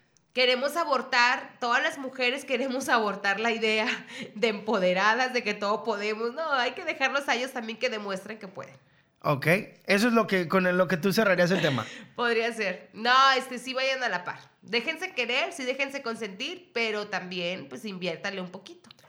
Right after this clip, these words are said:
Speaker 2: Yo pienso similar, hay que, eh, trabajar en pareja, es cincuenta cincuenta, pero si usted, caballero, puede hacer más,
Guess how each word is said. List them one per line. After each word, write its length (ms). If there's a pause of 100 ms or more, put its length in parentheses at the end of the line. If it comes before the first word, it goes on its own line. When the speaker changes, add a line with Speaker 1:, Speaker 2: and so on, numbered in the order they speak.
(220)
Speaker 2:
Yo 200
pienso 540
similar, 760
hay 300
que, 540
eh, 240
trabajar 500
en 140
pareja, 380
es 80
cincuenta 360
cincuenta, 680 (580)
pero 280
si 220
usted, 440
caballero, 480
puede 160
hacer 200
más, 260